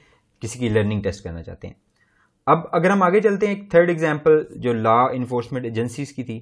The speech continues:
ठीक है, it's more focused toward test scenario। हमने पिछले वाली दो स्लाइड्स के अंदर या दो पिछले वाले कुछ मिनट्स के अंदर हमने ये सारी चीज़ें स्टेप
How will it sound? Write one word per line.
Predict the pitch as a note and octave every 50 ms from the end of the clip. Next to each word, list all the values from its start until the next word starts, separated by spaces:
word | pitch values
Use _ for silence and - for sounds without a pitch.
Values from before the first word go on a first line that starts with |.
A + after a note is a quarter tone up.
| - _ _ _ _ -
ठीक | A#2+ G#2 G#2
है, | C#3+ D3 - _ _ - - - A#2+
it's | A#2+ A#2+ - - B2
more | A#2+ A#2+ B2+ C#3 D3+ D3 - D3
focused | C3 C3 D3 C#3 - -
toward | C3+ B2+ B2+ B2 B2 - -
test | C3 B2+ B2+ -
scenario। | - A#2+ A2 A2 A2 A#2+ B2+ B2+ - - _ _ _ _ _ _ _ -
हमने | A2 A#2 B2 B2+
पिछले | B2+ B2+ C#3 C3+ - D3 C#3+
वाली | C#3 C3 C3 B2 B2
दो | A#2 A#2+ A#2+
स्लाइड्स | A#2+ - - A#2+ A#2 A#2+ -
के | - C3
अंदर | A#2+ A#2 A#2 A#2 A#2 A2+ A#2 A2
या | A2
दो | G#2+ G#2+ G2+
पिछले | G#2 - - - - A2
वाले | A2 G#2+ G#2+ G#2+ A2 G#2+ - - _ _ _ _ _ _
कुछ | A#2 A2+ - -
मिनट्स | A2+ A2 A2+ A#2 - -
के | B2+
अंदर | A2+ A2 A#2 A2+
हमने | A2 A2 A2 A2+ A#2 A#2 A#2+ - - -
ये | G#2+ G#2+ A2 G#2 G#2+ A2+ B2
सारी | A#2+ - B2+ A2+ A#2+
चीज़ें | A#2 - A#2 A#2
स्टेप | A2+ - - B2 G#2+